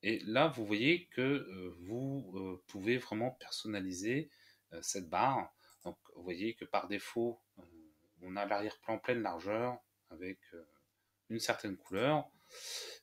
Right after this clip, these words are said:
Vous avez la possibilité de mettre en pleine largeur. Auquel cas, là, vous allez avoir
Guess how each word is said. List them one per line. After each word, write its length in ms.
Vous 120
avez 140
la 80
possibilité 520
de 120
mettre 260
en 140
pleine 200
largeur. 460
Auquel 260
cas, 220
là, 100
vous 160
allez 140
avoir 500